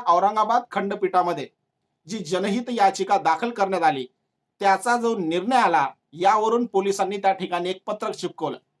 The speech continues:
या पत्रकामध्ये असं लिहिण्यात आलं की हे जे बुद्ध विहार आहे, हे बुद्ध विहार अतिक्रमित करण्यात आलेलं आहे किंवा अतिक्रमण करून या ठिकाणी उभा करण्यात आलेला आहे.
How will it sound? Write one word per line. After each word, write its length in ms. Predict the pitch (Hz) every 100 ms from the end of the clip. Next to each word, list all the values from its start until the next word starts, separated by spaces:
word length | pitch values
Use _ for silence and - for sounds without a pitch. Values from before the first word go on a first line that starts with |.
| _ _ _ _ _ 196
या 100 | 214
पत्रकामध्ये 640 | 226 226 240 247 247 240
असं 280 | 190 190 247
लिहिण्यात 280 | 220 214 190
आलं 180 | 185
की 280 | 185 165 135 - _ _ _ _ _ -
हे 140 | 214
जे 80 | 208
बुद्ध 280 | 170 180 202
विहार 280 | 247 233 202
आहे, 220 | 165 160 127 _ _
हे 40 | 185
बुद्ध 300 | 151 180 208
विहार 320 | 185 156 143 - _ _
अतिक्रमित 720 | 156 - 240 226 - 202 202 214 - 180
करण्यात 360 | 180 180 190
आलेलं 280 | 160 165 160
आहे 200 | 151 151
किंवा 260 | - 196 208 -
अतिक्रमण 580 | 165 240 240 226 240 240
करून 360 | 208 202 214 131 _ _ 165
या 140 | 190
ठिकाणी 420 | 190 180 180 196 240
उभा 220 | 175 185
करण्यात 340 | 185 170 170
आलेला 240 | 160 156 143
आहे. 140 | 147